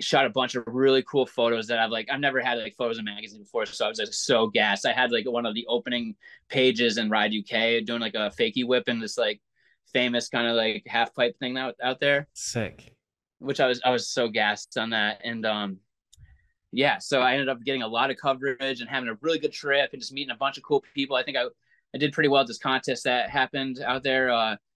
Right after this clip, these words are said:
Speaker 1: I, what was, what's the one, like, bigger skate park that opened up in Scotland? That's, like,
Speaker 2: Unit
Speaker 1: is it not
Speaker 2: twenty-three?
Speaker 1: Yeah, so O G Unit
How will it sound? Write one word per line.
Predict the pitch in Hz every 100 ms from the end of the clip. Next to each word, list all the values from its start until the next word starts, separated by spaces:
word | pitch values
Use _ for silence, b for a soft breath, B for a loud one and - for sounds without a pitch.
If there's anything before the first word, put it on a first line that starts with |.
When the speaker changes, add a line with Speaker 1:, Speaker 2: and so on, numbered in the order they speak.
| _ _ _ -
Speaker 1:
I, | 120
what | 135 180
was, | 196
what's | 151 185
the | - 202
one, | 147 147 156
like, | 143 131 110
bigger | 127 123 127 120 120
skate | - - 120
park | - 117 101
that | 110 110 -
opened | - 113 120
up | 117 107
in | 113
Scotland? | - 110 107 101 104 104 104
That's, | 104 - - - -
like, | 110
Speaker 2:
Unit | 107 127 147
Speaker 1:
is | 113
it |
not | 110 147
Speaker 2:
twenty-three? | 147 180 247 - _ _ _ _ _ -
Speaker 1:
Yeah, | 165 -
so | - 156
O | 156 175
G | 180 143 175
Unit | 170 160 156